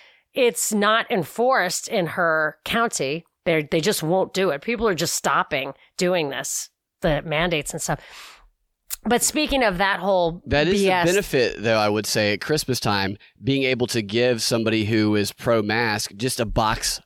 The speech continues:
Speaker 2: of masks. I mean, what kind of
Speaker 1: Oh.
Speaker 2: present is this? I care about you.
Speaker 1: <laughs> I did actually trigger a Vaxborg person with, by donning a,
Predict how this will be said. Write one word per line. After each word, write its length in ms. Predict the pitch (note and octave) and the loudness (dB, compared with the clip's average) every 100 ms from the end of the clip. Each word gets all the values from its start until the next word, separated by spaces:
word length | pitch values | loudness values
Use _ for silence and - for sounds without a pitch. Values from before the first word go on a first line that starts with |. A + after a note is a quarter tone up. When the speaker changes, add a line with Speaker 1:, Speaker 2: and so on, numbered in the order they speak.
| - | -6
Speaker 2:
of 140 | A#2+ | -4
masks. 720 | A#2 A#2+ C#3 E3 A2+ - - A2 | -2 0 2 2 0 -2 -2 -2
I 80 | |
mean, 120 | C3 C#3+ | 0 2
what 220 | G#3+ F#3+ | 4 4
kind 60 | |
of 60 | F3 | 2
Speaker 1:
Oh. 40 | |
Speaker 2:
present 340 | C#3+ G#3 G3 D#3+ | 2 0 2 0
is 60 | |
this? 220 | B2 A2+ - | 2 0 0
I 140 | C#3 | 0
care 260 | C#3+ F3+ G#3+ | 0 2 2
about 300 | G3 C3+ B2+ F3 | 2 0 2 0
you. 300 | A#2 A#2+ D#3 _ _ - - _ _ | 2 0 -2 _ _ -20 -20 _ _
Speaker 1:
<laughs> 800 | _ _ - - - - - - | _ _ -20 -20 -16 -16 -14 -4
I 140 | A#3+ A3 | 0 0
did 340 | E3+ B3+ C4 | 2 2 2
actually 760 | A3 G#3+ - - G3+ G3 F#3+ - - | 2 0 -2 -2 0 2 0 -4 -10
trigger 800 | - - A3 A#3+ A#3 B3 B3+ A3+ | -4 -2 2 2 4 4 4 4
a 120 | G#3 | 2
Vaxborg 1000 | E3+ D#3 F3 F#3+ - - G#3+ A3 G#3+ G3+ - | 2 0 0 0 -4 -4 0 0 0 -4 -2
person 640 | A#3+ A3 - F3 E3+ F#3 G3+ _ - - - - - - _ _ | 0 2 2 2 0 -2 -10 _ -20 -20 -20 -20 -20 -20 _ _
with, 460 | F#3 G#3+ G3 F#3+ - G3+ G3 | -2 2 2 0 -4 -12 -2
by 600 | G3 F3+ E3+ E3 E3 E3+ F3 | 2 4 4 2 2 -2 0
donning 600 | G3 F3+ F3+ F3 E3+ F#3 | 2 2 4 2 2 0
a, 580 | F3 D#3+ D#3 E3+ D#3+ | 0 2 2 0 -4